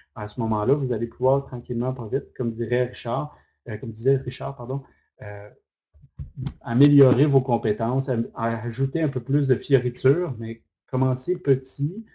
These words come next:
mais ça va être la qualité du scénario, la qualité des contenus. N'hésitez pas aussi à couper, tu sais. Donc, quand vous avez fini, mettons, une boucle ou un contenu d'une slide,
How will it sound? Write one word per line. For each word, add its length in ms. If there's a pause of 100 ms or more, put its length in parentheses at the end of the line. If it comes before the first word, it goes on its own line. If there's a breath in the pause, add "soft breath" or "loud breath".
(200 soft breath)
mais 80
ça 200
va 100
être 100
la 120
qualité 440
du 60
scénario, 720 (100)
la 60
qualité 420
des 200
contenus. 540 (520)
N'hésitez 300
pas 120
aussi 260
à 80
couper, 560
tu 80
sais. 40
Donc, 240
quand 140
vous 160
avez 240
fini, 560 (320 soft breath)
mettons, 220
une 100
boucle 520
ou 120
un 100
contenu 360
d'une 220
slide, 600